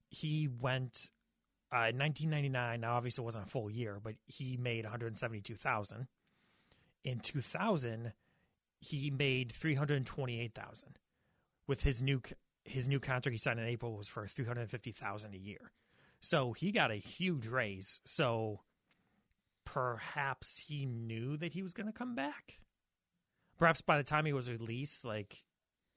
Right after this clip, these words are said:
he just didn't want to go, he didn't want to sign a contract with E C W or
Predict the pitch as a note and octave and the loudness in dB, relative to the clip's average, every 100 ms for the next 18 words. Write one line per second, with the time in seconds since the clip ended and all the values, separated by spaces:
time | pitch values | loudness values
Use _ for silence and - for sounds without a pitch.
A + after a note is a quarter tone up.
0 | _ - B2+ A2+ A2+ A#2+ - - A2 A2 | _ -16 -12 -10 -8 -8 -8 -6 -6 -6
1 | G#2+ G#2+ G#2+ - G#2 A2 G#2 G#2 G2+ _ | -4 -6 -6 -10 -6 -4 -4 -4 -8 _
2 | _ _ _ - F3 E3 D#3 C3 - B2 | _ _ _ 2 4 6 4 2 2 2
3 | A#2+ - A2+ A2+ B2 A2+ A2 G#2 G2+ - | 0 -4 -4 -2 -4 -4 -6 -6 -8 -12
4 | - _ _ _ _ _ _ _ _ _ | -20 _ _ _ _ _ _ _ _ _
5 | _ _ _ - B2+ - A#2+ A2+ A#2 A#2 | _ _ _ -6 -2 0 0 -2 -2 -2
6 | A#2 A#2+ G2+ G#2+ G2+ G#2 | -2 -2 -4 -6 -6 -6